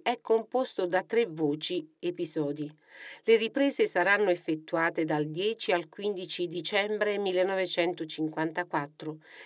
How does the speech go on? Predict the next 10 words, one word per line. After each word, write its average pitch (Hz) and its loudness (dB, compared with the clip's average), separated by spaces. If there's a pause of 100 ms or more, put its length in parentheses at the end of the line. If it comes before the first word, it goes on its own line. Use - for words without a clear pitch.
(140)
Il 254 -2
montaggio 170 2
sarà 165 2
eseguito 170 -2
presso 175 0
il 165 0
laboratorio 160 2
B 156 -2
N 170 2
C 185 -6